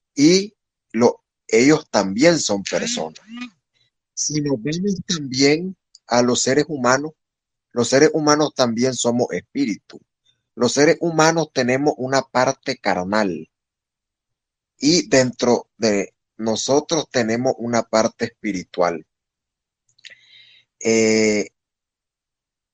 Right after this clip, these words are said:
esa parte espiritual, eh, es una persona también, porque si nosotros somos una persona,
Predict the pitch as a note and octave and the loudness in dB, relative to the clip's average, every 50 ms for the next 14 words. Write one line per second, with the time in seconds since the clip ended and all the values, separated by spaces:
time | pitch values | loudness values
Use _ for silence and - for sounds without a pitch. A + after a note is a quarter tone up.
0 | _ - C#3+ C#3+ C#3 - - F#3 F#3 - E3+ D#3+ D#3+ D#3+ - - E3 D3+ - - | _ 0 2 2 4 4 4 2 2 4 2 2 2 2 -2 -4 -6 -6 -6 -6
1 | F3 E3+ E3+ F3 - - D3+ D3+ C#3 C#3+ D#3 F3+ F3+ F3+ - _ _ _ _ - | -6 -4 -4 -4 -6 -4 -2 0 0 0 -2 -4 -10 -14 -20 _ _ _ _ -8
2 | - A2+ A2 G#2+ G#2 - - G#2 - B2 B2 A#2 G#2+ G2+ - F#2+ E2+ E2 - - | -6 -4 -2 -2 -4 -4 -6 -8 -6 -2 0 0 0 -2 -2 -4 -6 -6 -4 -4
3 | B2+ D3 C3+ G2+ - - D#2+ E2 F2+ A2 C3+ C#3 B2+ _ _ _ - - _ _ | -2 -2 -2 -4 -6 -8 -10 -10 -6 -6 -6 -6 -6 _ _ _ -20 -20 _ _
4 | - G#2 G#2 - G#2+ G#2 - G#2 G2+ G2+ F#2 - G2+ - - A#2+ A#2 - B2+ C3 | -8 -8 -6 -6 -4 -6 -4 -4 -4 -6 -6 -6 -8 -6 -4 -4 -4 -4 -4 -6
5 | C#3 C#3+ C3+ C#3 C#3+ D3 C#3+ - - D3 C#3+ C#3 - C3 B2+ C3+ D3 D#3 F3+ - | -6 -6 -6 -6 -4 -4 -4 -4 -4 -4 -4 -4 -4 -4 -4 -4 -4 -6 -8 -12